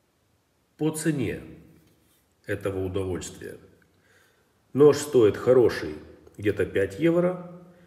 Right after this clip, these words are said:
Хорошие ножницы стоят двадцать, двадцать пять евро.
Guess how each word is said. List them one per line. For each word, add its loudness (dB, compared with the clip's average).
Хорошие 4
ножницы 2
стоят -4
двадцать, -4
двадцать -8
пять -14
евро. -16